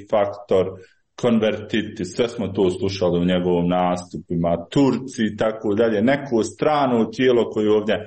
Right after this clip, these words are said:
ne pripada. I na taj način se stvara podloga za ozbiljno nasilje i odgovor međunarodne zajednice bi trebao biti upravo smještanje na te geostrateški bitne lokacije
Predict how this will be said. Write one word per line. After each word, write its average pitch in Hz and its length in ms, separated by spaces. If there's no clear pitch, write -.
ne 101 200
pripada. 71 640
I 98 300
na 139 280
taj 135 240
način 127 580
se 104 240
stvara 113 840
podloga 95 800
za 92 300
ozbiljno 95 640
nasilje 85 800
i 104 160
odgovor 113 600
međunarodne 104 880
zajednice 107 720
bi 90 300
trebao 151 580
biti 127 400
upravo 101 440
smještanje 117 720
na 92 240
te 165 320
geostrateški 131 920
bitne 135 300
lokacije 110 1120